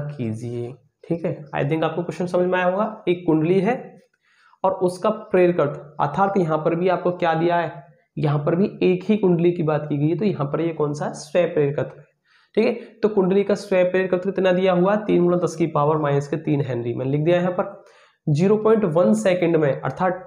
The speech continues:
समय कितना है? ज़ीरो पॉइंट वन सेकंड। ठीक है, कुंडली की धारा का मान पाँच एम्पियर से घटकर शून्य हो जाए, कितना? पाँच से घटकर के शून्य हो जा रहा है। ठीक है, तो डीआई का मान कितना हुआ? ज़ीरो माइनस पाँच, यानी कि माइनस के पाँच एम्पियर। ठीक है, तो कुंडली में उत्पन्न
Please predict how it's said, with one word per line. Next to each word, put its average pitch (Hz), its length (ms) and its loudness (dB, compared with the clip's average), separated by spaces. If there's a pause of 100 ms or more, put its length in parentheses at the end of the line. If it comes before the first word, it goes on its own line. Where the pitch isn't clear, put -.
समय 175 340 2
कितना 175 260 0
है? 175 180 -2
ज़ीरो 156 220 0
पॉइंट 160 240 0
वन 147 160 0
सेकंड। 131 360 -4 (180)
ठीक 180 140 0
है, 233 60 2 (320)
कुंडली 190 340 2
की 240 80 -2
धारा 160 360 0
का 175 160 0
मान 170 200 0 (160)
पाँच 208 320 0
एम्पियर 196 320 2
से 208 140 -2
घटकर 165 320 0
शून्य 220 380 4
हो 156 180 4
जाए, 123 200 0 (380)
कितना? 196 280 4 (340)
पाँच 175 240 2
से 196 140 2
घटकर 175 260 2
के 190 120 0
शून्य 170 340 2
हो 160 200 2
जा 170 120 2
रहा 170 140 0
है। 233 160 -2 (240)
ठीक 196 140 2
है, 247 100 4
तो 220 140 2
डीआई 170 400 4
का 180 120 2
मान 180 160 2
कितना 175 180 -2
हुआ? 180 220 2
ज़ीरो 156 280 2
माइनस 151 240 2
पाँच, 175 260 -2
यानी 147 160 2
कि 147 100 -2
माइनस 139 280 0
के 139 100 0
पाँच 139 280 -4
एम्पियर। 185 300 0 (680)
ठीक 220 120 2
है, 202 60 2 (280)
तो - 60 0 (120)
कुंडली 220 400 4
में 240 260 4
उत्पन्न 190 440 0